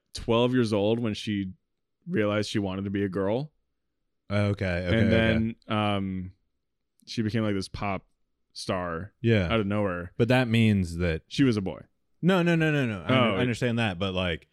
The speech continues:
Speaker 2: so, like, is her music, like, very
Speaker 1: It's very
Speaker 2: sexually
Speaker 1: Charlie
Speaker 2: charged
Speaker 1: No.
Speaker 2: to where a guy walking
Speaker 1: It's
Speaker 2: around
Speaker 1: like
Speaker 2: wearing
Speaker 1: ri-
Speaker 2: nothing is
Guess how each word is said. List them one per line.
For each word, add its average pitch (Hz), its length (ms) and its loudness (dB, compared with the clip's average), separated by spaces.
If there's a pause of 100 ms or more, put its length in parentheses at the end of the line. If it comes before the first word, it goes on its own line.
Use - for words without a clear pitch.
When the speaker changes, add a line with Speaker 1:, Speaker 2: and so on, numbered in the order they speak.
(240)
Speaker 2:
so, 110 360 2
like, 95 220 0
is 98 200 -4
her 107 200 0
music, 92 640 0 (720)
like, 85 380 -4
very 85 640 -4 (460)
Speaker 1:
It's 156 180 2
very 247 180 4
Speaker 2:
sexually 143 680 4
Speaker 1:
Charlie - 0 -
Speaker 2:
charged 143 840 2
Speaker 1:
No. 131 480 2
Speaker 2:
to 139 80 6
where 127 320 6
a 107 80 4
guy 110 300 2
walking 117 380 2
Speaker 1:
It's 113 180 4
Speaker 2:
around 123 160 4
Speaker 1:
like 98 100 -2
Speaker 2:
wearing 110 420 4
Speaker 1:
ri- 95 60 2
Speaker 2:
nothing 143 680 2
is 107 420 0